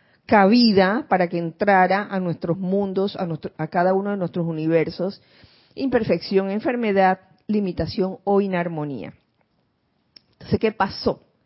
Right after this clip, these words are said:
Cuando la acción vibratoria de los cuerpos del hombre se redujo por debajo de su rata natural, los cuerpos dejaron de tener la fuerza repelente,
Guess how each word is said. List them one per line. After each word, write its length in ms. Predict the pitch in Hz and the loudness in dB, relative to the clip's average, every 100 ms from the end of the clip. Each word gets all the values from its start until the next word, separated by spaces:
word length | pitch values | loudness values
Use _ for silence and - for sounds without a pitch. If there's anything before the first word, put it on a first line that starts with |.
| _ _ - - | _ _ -20 -18
Cuando 280 | - 208 196 | 0 2 4
la 140 | 185 175 | 6 6
acción 580 | 196 196 - 302 330 | 4 -4 -6 -2 0
vibratoria 960 | 339 330 247 180 175 - 247 247 233 196 | 2 6 6 4 0 2 6 6 6 4
de 80 | 175 | 4
los 220 | 165 127 | 0 -2
cuerpos 480 | - 214 208 220 202 | 0 2 2 0 0
del 240 | 170 - | 0 -4
hombre 480 | - 226 226 190 180 | -2 -2 -2 -4 -4
se 180 | - 196 | -2 -2
redujo 1120 | 175 170 170 165 269 269 156 - 190 185 165 - _ _ _ _ _ _ _ _ _ | 0 0 0 0 2 2 0 0 2 2 -2 -8 _ _ _ _ _ _ _ _ _
por 180 | 185 170 | 2 2
debajo 520 | 165 165 190 247 240 | 2 4 4 4 2
de 160 | 185 165 | 4 0
su 240 | - 165 | -2 -2
rata 560 | 156 - 180 240 190 156 | -2 -2 0 0 -2 -4
natural, 800 | 175 254 214 160 147 143 151 233 _ _ _ _ _ _ | -2 -2 -2 -2 -2 -2 -4 -8 _ _ _ _ _ _
los 200 | - 240 | 0 0
cuerpos 760 | - 302 330 330 349 349 - - _ | 2 0 0 0 -2 -4 -6 -16 _
dejaron 560 | 196 214 247 240 269 254 | 0 2 4 2 2 0
de 140 | 202 | -2
tener 380 | 185 175 196 214 | -2 -4 -2 0
la 100 | 226 | 0
fuerza 460 | - 226 208 - | 2 2 2 0
repelente, 960 | 247 170 - 165 175 214 185 139 - 170 | -2 -2 -2 0 0 0 -2 -4 -6 -6